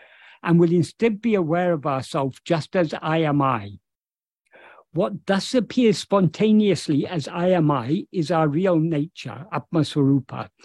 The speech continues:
which is what is called Brahman, and which, being, being one only without a second, ekameva advaitiyam, is the infinite whole, Purna,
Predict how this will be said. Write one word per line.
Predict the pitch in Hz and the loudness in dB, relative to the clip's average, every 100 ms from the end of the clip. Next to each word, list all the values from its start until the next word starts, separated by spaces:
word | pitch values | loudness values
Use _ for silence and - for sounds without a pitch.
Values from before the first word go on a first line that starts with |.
| - - - | -20 -20 -10
which | - 175 - | -4 -2 0
is | 170 | -2
what | 120 185 185 | 0 -2 2
is | 214 185 - _ _ _ - | 0 0 -2 _ _ _ -2
called | 185 185 139 | 2 2 2
Brahman, | 170 165 151 117 101 - _ _ _ - | 0 2 2 0 -8 -16 _ _ _ -6
and | 170 156 | -2 0
which, | 156 226 - - _ _ _ | -2 -6 -8 -12 _ _ _
being, | 190 214 208 180 208 - _ 185 | 0 4 4 4 0 -4 _ -10
being | - 196 202 147 | -2 2 2 2
one | 185 233 | 4 4
only | 220 240 233 | 4 4 2
without | 208 180 196 196 - | 0 -2 -2 -2 -4
a | 180 | -8
second, | - 190 - 117 135 202 - _ - | -6 -8 -6 -2 0 0 -2 _ -10
ekameva | 165 - 208 196 190 165 196 165 | -10 -2 2 4 2 2 -2 -2
advaitiyam, | - 180 202 - 147 113 180 - _ _ - | -4 -2 -2 -2 -2 0 -4 -4 _ _ -6
is | 196 143 | -4 -2
the | 226 214 | -2 2
infinite | 202 - 220 226 - | 2 2 -2 -2 -2
whole, | - 180 139 123 - | -2 0 0 -2 -4
Purna, | 180 165 131 104 127 | 0 0 -2 -6 -12